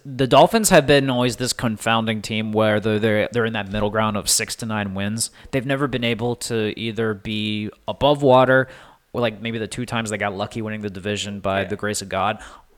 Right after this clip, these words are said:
Speaker 1: or they're never bad enough to
Speaker 2: Yeah.
Speaker 1: tank. It's like you gotta go at least one way or the other 'cause staying afloat has just not worked well for them.
Speaker 2: I'm
Speaker 1: I th-
Speaker 2: surprised they still have some players on their team.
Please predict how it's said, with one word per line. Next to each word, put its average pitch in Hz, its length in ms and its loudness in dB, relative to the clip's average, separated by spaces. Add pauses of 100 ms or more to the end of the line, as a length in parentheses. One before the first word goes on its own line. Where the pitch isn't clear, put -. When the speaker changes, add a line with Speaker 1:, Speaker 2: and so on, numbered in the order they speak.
Speaker 1:
or 139 240 4
they're 117 240 2
never 113 260 -2
bad 107 380 2
enough 104 400 -6
to - 160 -12
Speaker 2:
Yeah. 117 120 -4
Speaker 1:
tank. 95 280 -4
It's 120 240 -6
like - 720 -6
you 123 260 -10
gotta 151 400 4
go 120 640 0 (240)
at 120 80 -12
least 123 200 -4
one 110 240 -6
way 110 120 0
or 107 80 0
the 104 80 -2
other 104 160 0
'cause 107 260 -10 (140)
staying 156 560 -2
afloat 117 500 -4
has 110 220 -6
just 113 240 -10
not 101 260 -6
worked 95 220 -12
well 92 160 -6
for 113 100 -10
them. 123 220 -6 (160)
Speaker 2:
I'm - 80 2
Speaker 1:
I - 20 4
th- 139 60 2
Speaker 2:
surprised 349 340 -2
they 165 60 -2
still 151 220 -2
have 123 140 -2
some 98 160 -8
players 98 460 -6
on 90 120 -14
their 95 120 -16
team. 101 320 -14